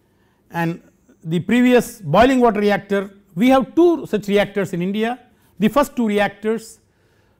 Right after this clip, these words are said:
commercial reactors built at Tarapur, were the boiling water reactor. They were given us by the, given to us in collaboration with U S A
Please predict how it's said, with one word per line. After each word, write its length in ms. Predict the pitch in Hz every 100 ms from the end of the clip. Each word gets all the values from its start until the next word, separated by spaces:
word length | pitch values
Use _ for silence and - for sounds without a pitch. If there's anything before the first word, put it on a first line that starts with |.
| -
commercial 360 | 185 202 220
reactors 480 | 202 202 - 202 196
built 240 | 175 196 185
at 140 | 151
Tarapur, 480 | 185 196 202 214 214 _ -
were 180 | 185
the 120 | 175 165
boiling 280 | 180 180
water 200 | 170 127
reactor. 340 | 127 113 - _ _ _ _ _ _ _ _ _ _ _ _ -
They 140 | 202
were 200 | 202 196 - _ 165
given 200 | 180 202
us 120 | 180
by 160 | 160 160
the, 340 | 156 147 147 _ 151
given 220 | 175 185
to 140 | 185
us 100 | 185
in 100 | 165
collaboration 640 | 147 185 185 185 - 185 160
with 120 | 131
U 120 | 185
S 140 | 226 233
A 260 | 247 226